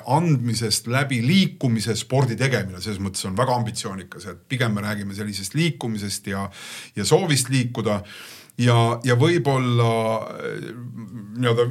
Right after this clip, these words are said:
heites pilku tagasi on olnud need jutupunktid kõigepealt see, et mõista, miks ma seda teen, vastata sellele küsimusele.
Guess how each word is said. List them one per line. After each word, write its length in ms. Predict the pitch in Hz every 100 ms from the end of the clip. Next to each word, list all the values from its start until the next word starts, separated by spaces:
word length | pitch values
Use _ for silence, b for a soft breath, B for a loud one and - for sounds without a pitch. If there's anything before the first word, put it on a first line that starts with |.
| 123 - -
heites 340 | 127 139 151 139
pilku 320 | 170 160 165
tagasi 360 | 165 170 151 147
on 100 | 143
olnud 200 | 147 143
need 140 | 135 123
jutupunktid 560 | 165 147 147 151 131
kõigepealt 380 | - 147 131 120
see, 220 | 120 123
et 120 | 113 120
mõista, 380 | 147 156 -
miks 260 | 135 175 -
ma 120 | 160
seda 180 | 127 117
teen, 360 | 127 160 147 127
vastata 420 | 127 139 131 117
sellele 320 | 110 143 131
küsimusele. 720 | 123 151 143 120 120 123 120